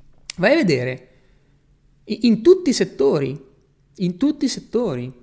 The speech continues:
le più grandi marche hanno nomi di persone e quelli che non ce l'hanno hanno comunque un frontman fortissimo, fortissimo. E qualcuno dice: "Eh, ma Tesla,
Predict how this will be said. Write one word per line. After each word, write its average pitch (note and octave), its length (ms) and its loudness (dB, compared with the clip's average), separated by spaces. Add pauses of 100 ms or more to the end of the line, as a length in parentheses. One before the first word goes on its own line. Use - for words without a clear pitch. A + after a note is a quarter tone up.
(380)
le E3+ 140 -2
più E3+ 140 -4
grandi G#3+ 340 -2
marche D#3 760 -4 (400)
hanno D#3+ 220 -4
nomi A#3+ 260 0
di F3+ 80 -2
persone D3+ 580 -6
e E3 100 -6
quelli D#4+ 220 0
che - 120 0
non G3 160 0
ce G3 140 -2
l'hanno D3+ 640 -6 (300)
hanno E3+ 220 -4
comunque A3+ 360 -2
un D#3+ 80 0
frontman F#3 760 -4
fortissimo, C#3 960 -10 (300)
fortissimo. C#3 960 -8 (540)
E - 120 -8
qualcuno G#3 300 -2
dice: F3+ 320 -4
"Eh, G#3+ 40 -4
ma D3+ 480 -4
Tesla, E3+ 800 0